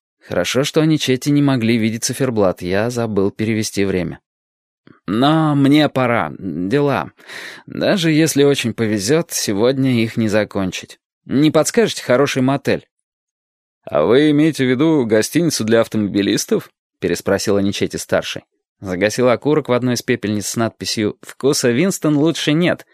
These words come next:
редком стоявших на прилавке. "М, да". На этот раз улыбка получилась совсем глупой, да и кишки вновь напомнили о себе. "Не найди я в самом скором времени решения этой проблемы, как бы не пришлось звонить девять один один".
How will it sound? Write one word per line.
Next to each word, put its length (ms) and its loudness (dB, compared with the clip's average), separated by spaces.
редком 440 -2
стоявших 500 0
на 80 0
прилавке. 540 0
"М, 440 -4
да". 360 2
На 200 -2
этот 180 0
раз 220 2
улыбка 340 0
получилась 480 0
совсем 400 -4
глупой, 420 -2
да 120 -4
и 120 0
кишки 520 -2
вновь 320 2
напомнили 520 0
о 80 -2
себе. 340 -6
"Не 140 0
найди 340 2
я 160 2
в 60 -6
самом 320 0
скором 360 2
времени 340 2
решения 500 0
этой 180 0
проблемы, 720 0
как 280 -6
бы 120 -2
не 80 0
пришлось 400 0
звонить 460 0
девять 360 -2
один 240 0
один". 340 -2